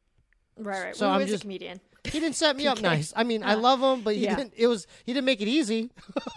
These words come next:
Speaker 1: Sure, sure.
Speaker 2: So
Speaker 1: I
Speaker 2: I
Speaker 1: agree.
Speaker 2: walked
Speaker 1: I think,
Speaker 2: up there.
Speaker 1: I think it's always a confluence of factors. It's a lot of things.
Speaker 2: Oh, yeah. So I
Speaker 1: Mm-hmm.
Speaker 2: walked up there, tried my first thing. It didn't work.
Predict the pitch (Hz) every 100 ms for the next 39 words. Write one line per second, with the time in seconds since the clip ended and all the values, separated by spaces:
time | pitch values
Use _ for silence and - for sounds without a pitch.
0 | 640 _ _ _ - 349 240 180 - 202
1 | - - - 277 269 269 294 285 302 320
2 | - 269 254 262 320 320 311 285 240 -
3 | 254 - 262 233 196 - 214 196 - 180
4 | 180 - 214 208 190 - 202 - - 302
5 | 320 320 277 339 339 302 180 123 - _
6 | _ _ - 302 302 302 302 320 302 -
7 | 247 240 233 - - 262 240 220 247 247
8 | - 165 131 110 - _ _ _ _ _
9 | _ _ _ _ _ - 175 190 175 151
10 | 139 - _